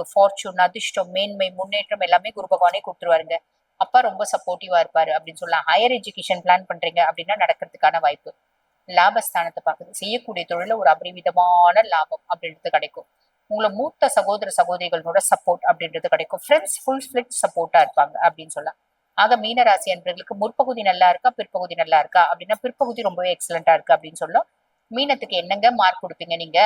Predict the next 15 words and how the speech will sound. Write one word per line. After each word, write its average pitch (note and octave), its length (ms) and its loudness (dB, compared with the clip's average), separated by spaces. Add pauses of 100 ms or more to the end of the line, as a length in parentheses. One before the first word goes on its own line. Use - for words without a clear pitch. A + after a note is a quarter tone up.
அப்படின்னா F#3 380 -6
செவன்டி B3+ 420 2
பர்சன்ட் F3 340 -8
கொடுக்கலாம். - 340 -20 (320)
வாழ்த்துக்கள். - 480 2 (200)
இப்ப A3+ 200 0
நான் A#3 220 2
சொன்னது B3 280 2
வந்து G#3+ 220 0
பாத்தீங்கன்னா F3+ 400 4
உங்க G#3 160 2
ராசிக்கான F#3+ 640 2
ஒரு F3+ 220 -6
பொதுவான F#3 420 2 (100)
பலன்க. D3+ 360 0